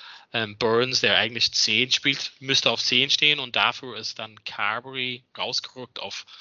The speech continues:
zwölf oder dreizehn, McCloskey dann, also da haben sie das Innenpaar gebildet. Man hat gesehen, im Angriff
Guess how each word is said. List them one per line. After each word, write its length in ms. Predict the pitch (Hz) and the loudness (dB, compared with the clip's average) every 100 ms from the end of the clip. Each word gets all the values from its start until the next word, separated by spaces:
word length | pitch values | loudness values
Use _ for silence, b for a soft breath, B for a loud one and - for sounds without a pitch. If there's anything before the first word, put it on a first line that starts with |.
| B B B | B B B
zwölf 540 | - - 117 120 123 123 | -8 -4 -2 -2 -2 -6
oder 140 | 104 | -10
dreizehn, 480 | - 107 117 123 113 | -2 0 0 -6 -10
McCloskey 600 | 110 127 110 - 113 107 | -10 -4 -4 -2 -4 -6
dann, 280 | 104 104 107 - | -8 -10 -16 -16
also 220 | 123 101 | -12 -6
da 300 | 107 104 - | -2 -2 -2
haben 140 | 104 | -4
sie 160 | - 117 | -4 -6
das 140 | 127 | -6
Innenpaar 380 | 131 131 127 127 | -8 -8 -4 -4
gebildet. 360 | 123 131 131 - B B B B - | -2 -2 -2 -6 B B B B -4
Man 300 | 113 110 107 | 0 0 0
hat 200 | 120 - | -2 0
gesehen, 680 | 127 107 110 110 127 139 123 | 0 2 2 6 6 4 -2
im 160 | 113 | -8
Angriff 840 | - 104 120 - 135 127 - - | -6 -6 -6 -4 -4 -4 -10 -14